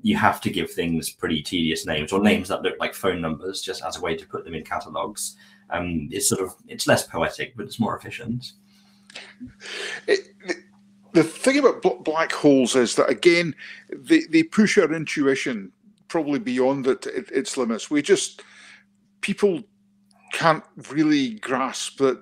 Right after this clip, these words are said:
Speaker 2: it could swallow light, but actually the, the, the huge size of them leads to things like gravitational lensing, whi-, which is, which is a terrific phenomenon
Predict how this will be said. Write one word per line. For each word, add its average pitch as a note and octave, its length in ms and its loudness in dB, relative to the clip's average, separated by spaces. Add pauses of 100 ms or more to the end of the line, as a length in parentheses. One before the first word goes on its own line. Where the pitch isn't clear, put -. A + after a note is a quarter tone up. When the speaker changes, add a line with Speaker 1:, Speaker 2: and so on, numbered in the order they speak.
(120)
Speaker 2:
it - 160 -8
could - 160 -4
swallow C3 420 4
light, B2 500 4
but - 140 2
actually E3+ 380 0 (880)
the, D#3+ 140 4
the, - 340 -6
the C#3+ 140 -4
huge - 500 0
size F#3+ 320 0
of E3+ 80 0
them G2+ 540 -6
leads D#3+ 300 0
to - 100 -4
things E3+ 240 -2
like D3 140 4
gravitational D#3+ 760 2
lensing, F#3 480 4
whi-, D#3 200 2
which F3 220 0
is, F3 300 0 (480)
which A#3 200 -2
is A3+ 140 0
a A3+ 60 -2
terrific A#3+ 600 0
phenomenon D#3 580 4